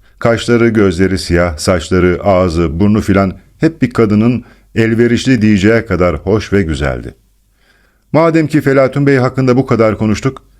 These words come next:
biraz da Mihriban Hanım hakkında konuşalım. Bu kızın her şeyinde olduğu gibi fizik ve surat yönünden de Felatun Bey'in kardeşi olduğu belliydi.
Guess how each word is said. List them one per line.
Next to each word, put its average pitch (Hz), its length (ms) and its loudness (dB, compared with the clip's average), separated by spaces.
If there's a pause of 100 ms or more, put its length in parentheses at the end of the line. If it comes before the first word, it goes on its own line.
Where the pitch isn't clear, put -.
(280)
biraz 87 340 0
da 95 280 0 (260)
Mihriban 98 420 2
Hanım 95 260 0
hakkında 80 340 -2
konuşalım. 64 480 -10 (920)
Bu 160 140 2
kızın 147 420 0 (140)
her 151 280 0
şeyinde 117 400 2
olduğu 104 480 0
gibi 80 340 -2 (160)
fizik 110 400 -2
ve 98 240 0
surat 120 420 -2
yönünden 101 540 2
de 92 220 -2 (180)
Felatun 117 520 0
Bey'in 104 220 2
kardeşi 98 440 -4
olduğu 82 380 -4
belliydi. 65 460 -8